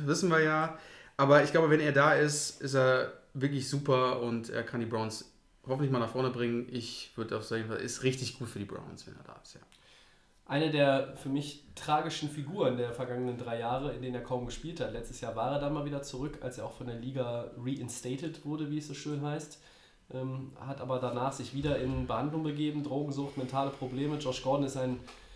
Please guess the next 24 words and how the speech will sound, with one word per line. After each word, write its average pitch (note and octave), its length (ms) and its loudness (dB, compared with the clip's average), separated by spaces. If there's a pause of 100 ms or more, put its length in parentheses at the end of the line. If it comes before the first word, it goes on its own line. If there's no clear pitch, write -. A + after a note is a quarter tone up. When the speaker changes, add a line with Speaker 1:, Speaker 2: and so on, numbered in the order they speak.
(680)
Speaker 2:
ja, D3 340 6 (500)
ein D3 200 2
schwieriger F#3 500 2
Charakter, F#3 800 4
der D#3+ 320 0
auch C#3+ 120 -2
viele D#3 200 -4
Schwierigkeiten D3 560 -2
in C#3+ 80 -2
seinem C#3+ 160 0
Leben C#3+ 220 -2
erlebt C3+ 380 -2
hat. E3+ 260 -2
Ich D3 160 -6
wünsche D3+ 260 0
mir, D#3+ 160 4
dass D3 200 0
er C#3+ 60 0
den C#3 220 0
Cleveland C#3+ 280 0
Browns C#3 260 0
dieses B2+ 180 -4
Jahr B2+ 160 -2
weiterhilft. E3 720 -2